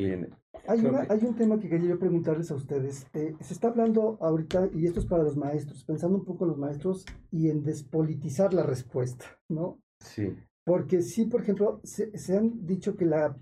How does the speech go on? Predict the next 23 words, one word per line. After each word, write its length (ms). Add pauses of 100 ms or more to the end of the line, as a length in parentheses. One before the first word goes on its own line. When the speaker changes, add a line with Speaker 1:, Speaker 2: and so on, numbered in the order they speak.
Speaker 3:
la 180
vacuna 400
de 140
Cancino, 760
que 120
fue 180
a 80
la 100
que 100
le 80
pusieron 240
a 40
muchos 440
maestros, 680
Speaker 1:
Ajá. 380
Speaker 2:
Sí. 380 (140)
Speaker 3:
que 120
no 160
tiene 260
una 240
buena 480
efectividad, 800
¿no? 240